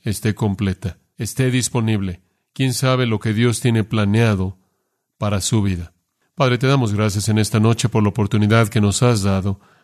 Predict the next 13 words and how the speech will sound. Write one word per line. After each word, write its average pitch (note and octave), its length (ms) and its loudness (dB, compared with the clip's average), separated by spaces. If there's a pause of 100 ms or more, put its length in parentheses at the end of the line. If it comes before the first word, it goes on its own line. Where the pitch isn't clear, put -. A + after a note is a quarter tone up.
(120)
de G#2+ 540 -2
tener A#2 260 0
un A#2 100 2
vistazo A#2+ 580 2
de G#2+ 80 4
un G2+ 120 4
hombre C3 280 4
quien F#2+ 460 0 (360)
en D3+ 200 0
la C#3 100 2
superficie C3 800 2
se A2 160 0
vio A#2 460 4